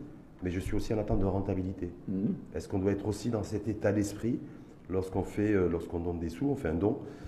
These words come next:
Speaker 1: ou un prêt, peu importe, mais en tout cas, euh, on est contributif dans cette plateforme, euh, crowdfunding. Est-ce qu'on doit se dire, je veux aussi, euh,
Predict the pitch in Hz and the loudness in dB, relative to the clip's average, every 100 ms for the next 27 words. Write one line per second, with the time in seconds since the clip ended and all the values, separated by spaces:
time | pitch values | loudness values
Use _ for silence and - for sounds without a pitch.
0 | - - 87 85 82 - - - 90 76 | -10 -8 -4 -2 -2 -4 -4 -2 -2 -2
1 | - - - - - - 82 82 92 101 | -4 -6 -14 -18 -20 -12 -4 -4 0 2
2 | 104 87 73 85 104 104 - - 165 - | 4 4 2 0 2 2 4 4 2 -2
3 | - - - - 87 82 90 92 - 98 | -10 -14 -14 -6 -4 -4 -2 -2 2 4
4 | 82 78 - 85 95 113 160 - - 85 | 4 2 -2 -2 0 2 0 -2 -6 -6
5 | - 98 107 113 110 - - - - 90 | -2 2 6 8 6 0 -10 -12 -8 0
6 | 120 107 95 87 104 98 - 104 92 | 0 0 -2 0 -2 -2 -4 -2 -2